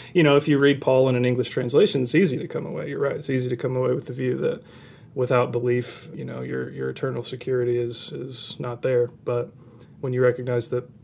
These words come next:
Paul didn't really think of belief in the same way that we do, nor did Jesus, the whole foundation of that kinda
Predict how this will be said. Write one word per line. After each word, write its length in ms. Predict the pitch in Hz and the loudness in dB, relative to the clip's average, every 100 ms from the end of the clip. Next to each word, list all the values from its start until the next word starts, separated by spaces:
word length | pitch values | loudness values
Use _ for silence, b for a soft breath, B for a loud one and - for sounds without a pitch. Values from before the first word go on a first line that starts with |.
| - | -6
Paul 220 | - 135 | 0 2
didn't 420 | 123 135 127 123 120 | 4 2 2 -2 2
really 260 | 139 123 | 4 4
think 260 | 117 202 160 | 4 2 4
of 200 | 123 113 | 0 -2
belief 400 | 117 117 117 - | -2 -2 -4 -6
in 80 | 123 | -8
the 80 | 113 | -6
same 220 | 123 120 | -6 -4
way 100 | 123 | -4
that 140 | - | -4
we 100 | 139 | -8
do, 180 | 160 151 | -6 -4
nor 180 | 143 139 | -2 -2
did 120 | 123 | -2
Jesus, 440 | 139 139 127 120 - - - - 135 | -2 -2 -4 -8 -14 -20 -20 -14 -8
the 100 | 123 | -2
whole 120 | 123 | 0
foundation 500 | 127 123 120 123 - | 0 0 2 2 0
of 80 | 123 | -4
that 160 | 127 | -4
kinda 240 | - 127 | -8 -12